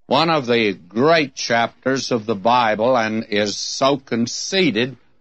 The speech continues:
I think, by all schools of interpretation. Now, we left off last time with the statement in the fifth and sixth verses, and let me read this again to you.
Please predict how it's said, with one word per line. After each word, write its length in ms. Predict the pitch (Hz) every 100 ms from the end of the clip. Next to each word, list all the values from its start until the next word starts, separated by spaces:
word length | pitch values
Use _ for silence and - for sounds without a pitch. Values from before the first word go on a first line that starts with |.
| _ _ -
I 200 | 104 120
think, 380 | - 151 156 127
by 460 | 131 135 131 131 123
all 340 | 123 151 147
schools 800 | 147 - - 165 147 110 110 113
of 280 | 117 113 113
interpretation. 1400 | 117 120 - 143 123 120 120 - 123 95 - 90 82 73 _ _ _ _ _ _ -
Now, 500 | 104 143 151 151 -
we 360 | 135 135 131 123
left 440 | 123 139 175 -
off 360 | 160 170 156 -
last 560 | 131 135 139 - -
time 580 | 151 135 110 101 113 123
with 360 | 101 104 113 -
the 160 | 113 110
statement 760 | - - 147 160 147 113 120
in 200 | 123 120
the 120 | 110
fifth 420 | 101 - 151 147
and 200 | - 117
sixth 400 | 117 - 135 -
verses, 720 | - 104 127 117 - 113 120 - _ _ _ _
and 120 | 120 165
let 160 | 196
me 180 | 175 170
read 440 | 151 147 156 101
this 300 | 82 123 -
again 640 | 117 98 123 131 110 101 98 -
to 120 | 127
you. 280 | 92 87